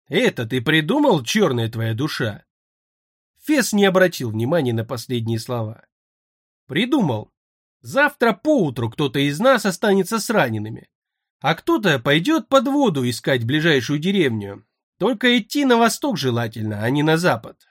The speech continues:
Это, надеюсь, понятно?» Джайлз торопливо, по своему обыкновению, кивнул.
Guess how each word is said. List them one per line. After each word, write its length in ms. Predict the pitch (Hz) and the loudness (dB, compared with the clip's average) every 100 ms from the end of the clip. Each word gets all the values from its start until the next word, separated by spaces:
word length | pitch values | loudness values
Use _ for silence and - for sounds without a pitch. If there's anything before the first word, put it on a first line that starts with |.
| _ | _
Это, 280 | 139 156 139 | -10 -6 -2
надеюсь, 400 | 131 127 143 127 | 0 0 -2 0
понятно?» 720 | 170 190 285 277 135 113 - _ _ _ _ _ _ _ - | 2 2 0 -4 -6 -8 -10 _ _ _ _ _ _ _ -14
Джайлз 460 | 123 294 240 190 - | -4 0 2 0 0
торопливо, 720 | 165 165 - 277 269 233 180 | 2 2 0 0 2 2 2
по 100 | - | -2
своему 380 | 120 127 127 123 | -6 -2 0 2
обыкновению, 760 | 123 127 165 196 254 185 131 117 | 0 0 0 0 0 0 0 -2
кивнул. 580 | 143 123 120 104 - | -4 -2 -2 -4 -8